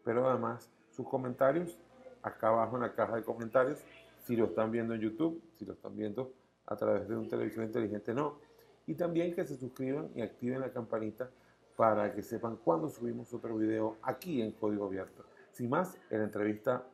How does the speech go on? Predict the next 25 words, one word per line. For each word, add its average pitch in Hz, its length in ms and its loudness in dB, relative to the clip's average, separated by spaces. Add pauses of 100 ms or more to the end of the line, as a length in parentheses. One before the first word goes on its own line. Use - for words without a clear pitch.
(140)
a 147 200 0
José 120 280 -2
Rafael 113 540 0
Briceño 104 480 -4
Pulido. - 280 -10 (1800)
Seguimos 208 460 12
en 123 100 8
Código 131 280 12
Abierto 127 440 12
y 113 220 8
ahora 139 260 12
tenemos 156 520 6 (400)
a 110 220 12
alguien 147 440 8
que, 95 680 8 (200)
bueno, - 240 10 (240)
uno 127 260 10
puede 147 300 12
presentar 110 480 8
de 135 100 4
mil 131 180 4
maneras. 107 640 6 (400)
Uno 123 240 6
puede 139 200 12
decir 151 440 6